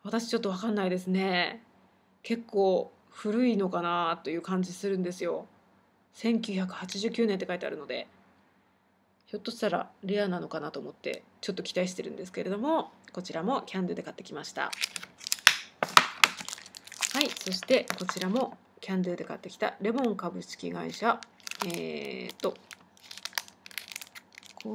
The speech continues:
ちらはですね、「可愛すぎ」って書いてあります。全部「可愛すぎ」。色、えーと、柄違いで「可愛すぎ」って書いてあります。これは、うん、すっごい女の子喜びそうですよね、この柄。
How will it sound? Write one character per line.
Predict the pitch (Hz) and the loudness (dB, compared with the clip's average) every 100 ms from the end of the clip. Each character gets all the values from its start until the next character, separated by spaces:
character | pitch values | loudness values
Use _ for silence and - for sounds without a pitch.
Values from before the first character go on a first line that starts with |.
| 220 | -8
ち | - - 254 | -10 -6 -4
ら | 254 | -2
は | 262 262 262 254 | -2 0 0 0
で | 202 | -2
す | 185 - | -4 -4
ね、 | 180 190 170 175 - - _ - - - _ - - - _ _ - | -2 0 0 -4 -12 -16 _ -20 -20 -20 _ -16 -16 -20 _ _ -20
「可 | - 233 240 | -4 0 4
愛 | 247 233 | 4 4
す | 233 | 2
ぎ」 | 208 220 | 0 0
っ | |
て | - | 0
書 | - | 0
い | |
て | - | 0
あ | |
り | 220 | -8
ま | 120 | -10
す。 | - | 0
全 | 208 196 | 2 2
部 | 190 | 0
「可 | 190 190 | 0 2
愛 | 185 | 2
す | 185 - | 0 -4
ぎ」。 | 180 - - | -4 -4 -4
色、 | 190 180 - - | -2 -4 -8 -14
え | 156 139 | -10 -10
ー | |
と、 | - | -8
柄 | 175 180 | -6 -4
違 | 180 - 165 | -6 -8 -6
い | 196 | 0
で | 294 - - - _ - - - | 2 2 -2 -20 _ -20 -18 -14
「可 | - 85 | -8 -4
愛 | 85 82 | -2 -4
す | 80 - | -6 -10
ぎ」 | 92 | -8
っ | - | -10
て | - - | -10 -8
書 | - | -6
い | - | -6
て | |
あ | - | -12
り | - | -12
ま | - - - - | -10 -10 -10 -14
す。 | - | -10
こ | 202 | -6
れ | 214 | -2
は、 | 240 269 - - - - - - - - - - _ - - - - - - 196 | 2 4 2 -4 -16 -14 -16 -14 -16 -18 -20 -20 _ -8 -6 -6 -14 -12 -10 -2
う | |
ん、 | 180 170 175 - - - | -2 -2 -6 -10 -18 -18
す | - - 185 | -14 -6 -2
っ | 196 185 - | 0 -2 -4
ご | - 226 | 4 4
い | |
女 | 208 196 | 6 2
の | 190 | 0
子 | 180 | 0
喜 | 175 | 0
び | 185 185 | 0 -2
そ | 180 | -2
う | 180 | -4
で | |
す | - 165 | -4 -4
よ | |
ね、 | 180 | -4
こ | 185 | -2
の | 175 | -2
柄。 | 165 160 | 0 0